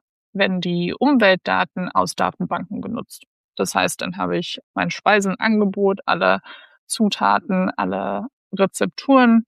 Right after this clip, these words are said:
die eingesetzt werden und die werden dann gematcht mit Daten aus einer Datenbank. Da werden dann so die Umweltauswirkungen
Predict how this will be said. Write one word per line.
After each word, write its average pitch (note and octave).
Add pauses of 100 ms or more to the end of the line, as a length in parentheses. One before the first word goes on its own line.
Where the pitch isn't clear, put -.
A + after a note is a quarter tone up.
die G3+
eingesetzt F#3+
werden F#3
und F#3
die F3
werden F3
dann E3+
gematcht E3+ (440)
mit F#3
Daten F#3
aus -
einer -
Datenbank. G#3+ (240)
Da A3 (280)
werden G3
dann F#3 (100)
so F#3
die F3+
Umweltauswirkungen F3